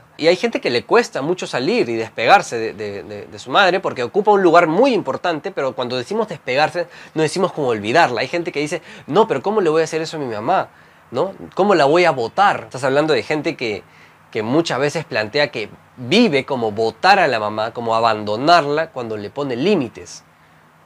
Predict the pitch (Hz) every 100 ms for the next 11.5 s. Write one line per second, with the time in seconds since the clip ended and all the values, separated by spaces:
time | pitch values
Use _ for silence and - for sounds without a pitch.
0 | _ 131 120 117 123 151 160 156 - 180
1 | - 170 - 175 156 139 - 220 - 107
2 | 98 - - - - - _ _ - 107
3 | 107 110 123 143 165 156 151 - _ _
4 | 120 110 101 104 - - 127 160 135 101
5 | - _ _ _ 117 139 151 170 147 135
6 | 120 120 120 131 147 147 151 - _ _
7 | _ - 117 113 123 165 156 139 127 120
8 | 117 104 107 156 139 101 95 - _ _
9 | _ _ - 135 127 135 123 156 156 139
10 | 151 151 147 131 143 - 139 117 139 156
11 | 117 107 104 95 92